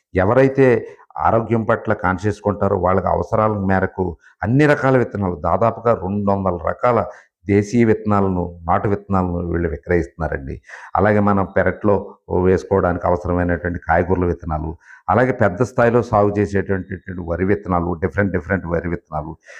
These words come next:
ఇవి ఇక్కడ ఆహారం తింటే కనుక లాంగ్ రన్ డిసీజెస్ అనేటువంటి బీపీ, షుగర్, థైరాయిడ్ ఇలాంటివన్నీ కూడా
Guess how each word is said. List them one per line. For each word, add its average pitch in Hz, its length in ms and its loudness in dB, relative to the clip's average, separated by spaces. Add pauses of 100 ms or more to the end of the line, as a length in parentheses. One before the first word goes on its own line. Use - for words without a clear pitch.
(280)
ఇవి 120 140 4
ఇక్కడ 131 200 2 (180)
ఆహారం 135 380 4
తింటే 127 340 -2
కనుక 117 260 -2 (800)
లాంగ్ 127 360 4 (160)
రన్ 120 220 2 (120)
డిసీజెస్ 107 520 -2
అనేటువంటి 104 540 0
బీపీ, 101 440 -2
షుగర్, 92 480 -2
థైరాయిడ్ 95 520 4 (220)
ఇలాంటివన్నీ 98 600 -2
కూడా 104 280 2